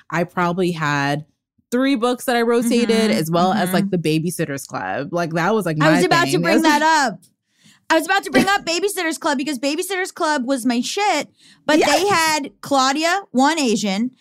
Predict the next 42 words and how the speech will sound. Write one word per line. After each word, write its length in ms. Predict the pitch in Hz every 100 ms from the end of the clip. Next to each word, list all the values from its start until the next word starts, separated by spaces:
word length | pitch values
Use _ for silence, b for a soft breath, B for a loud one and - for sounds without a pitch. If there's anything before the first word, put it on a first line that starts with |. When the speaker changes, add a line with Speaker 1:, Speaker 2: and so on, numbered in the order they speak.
| b b
Speaker 2:
and 200 | 262 269 277
Jessie, 400 | 349 392 233 185
one 280 | 208 269
black 280 | 277 262 226
girl. 340 | - 143 - - _
Speaker 1:
<laughs> 20 | 508
Right. 400 | 508 466 587 679
Speaker 2:
And 200 | 294 320
Speaker 1:
That 220 | 349 349 349
Speaker 2:
then 0 |
Speaker 1:
was 340 | - - 403
it. 140 | - - _
Speaker 2:
and 160 | 330 349
then 140 | 359 359
everyone 480 | 349 370 403 415 381 381 466
else, 320 | 403 370 - - _ _
they 160 | - 339
had, 220 | 392 339 -
it 80 | 302
was, 160 | 320
like, 180 | 302 302
a 100 | 294
wide 580 | 269 254 277 294 320 330
array 580 | 294 294 330 339 320 302
of 140 | 269
white 280 | 269 339 480
girls. 560 | 294 214 170 127 - - b b
So 180 | - 330
you 180 | 311
could 180 | - 311
be 280 | 370 440 440 -
a 100 | 254
Dawn 600 | 196 233 233 220 220 226
or 220 | 214 214
Stacy 680 | 214 - 233 233 - 226 220
or 240 | 208 190
Christy 760 | 185 - 247 254 - 233 220 214
or 80 | 202
whatever. 480 | 202 185 180 190 196 B B
And 180 | 262 262
Christy, 580 | 403 453 - 277 254 254 _ _ _ _ - 214
like, 320 | 247 208